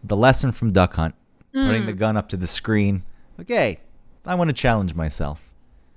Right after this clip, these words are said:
Speaker 1: You keep practicing, and you'll get this, uh, you'll get this down pat.
Speaker 2: All
Speaker 1: Uh,
Speaker 2: right.
Speaker 1: I'm looking at my list. There were just so many things to talk about because
Speaker 2: Yeah.
Speaker 1: it was a wide, I mean, you know, it wasn't really focused,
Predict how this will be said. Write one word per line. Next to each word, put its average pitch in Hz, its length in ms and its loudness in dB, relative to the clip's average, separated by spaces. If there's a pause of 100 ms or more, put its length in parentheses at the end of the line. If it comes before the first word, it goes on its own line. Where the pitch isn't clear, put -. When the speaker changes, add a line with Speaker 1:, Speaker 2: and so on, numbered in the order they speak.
(160)
Speaker 1:
You 98 100 -8
keep - 160 -2
practicing, 90 680 0 (480)
and 90 160 0
you'll 87 120 2
get 85 260 -6
this, 82 200 -4
uh, 80 260 -2 (120)
you'll 98 140 -8
get 82 160 -8
this 78 160 -6
down 73 260 -4
pat. 78 240 -4 (500)
Speaker 2:
All 170 80 -8
Speaker 1:
Uh, 185 40 2
Speaker 2:
right. 175 260 0 (500)
Speaker 1:
I'm 120 60 -4
looking 131 240 0
at 107 80 2
my 104 160 4
list. 95 480 -2 (180)
There 123 120 0
were 135 60 0
just 147 120 -2
so 202 60 4
many 151 160 2
things 98 320 -2
to 76 80 -10
talk 85 260 2
about 69 260 -6 (380)
because 123 320 0
Speaker 2:
Yeah. - 20 0
Speaker 1:
it 123 80 0
was 107 140 -2
a 110 60 -2
wide, 110 280 2
I 107 60 -2
mean, 101 100 -4
you 101 40 0
know, 90 160 0
it - 20 0
wasn't 87 320 0
really 87 480 2
focused, - 680 -2